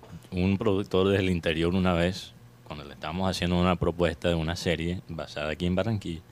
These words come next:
nos hizo la pregunta, "¿Por qué Barranquilla?". Y nos quedamos como sin respuesta, porque la historia se,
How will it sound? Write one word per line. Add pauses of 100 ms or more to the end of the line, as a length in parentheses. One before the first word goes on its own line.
(840)
nos
hizo
la
pregunta, (360)
"¿Por
qué
Barranquilla?". (2500)
Y
nos
quedamos
como (340)
sin
respuesta,
porque
la
historia
se,